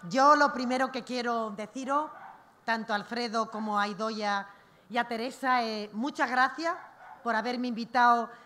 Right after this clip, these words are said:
en el día de hoy a este acto. De verdad que no se me ocurre un mejor lugar en donde, al menos en esta primera intervención, hacer dos agradecimientos sentidos. El primero,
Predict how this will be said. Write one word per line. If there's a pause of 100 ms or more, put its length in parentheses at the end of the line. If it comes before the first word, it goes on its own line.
(120)
en
el
día
de
hoy
a
este
acto. (580)
De
verdad
que
no
se
me
ocurre (220)
un
mejor
lugar (380)
en
donde, (300)
al
menos (100)
en
esta
primera
intervención, (360)
hacer
dos
agradecimientos
sentidos. (600)
El
primero,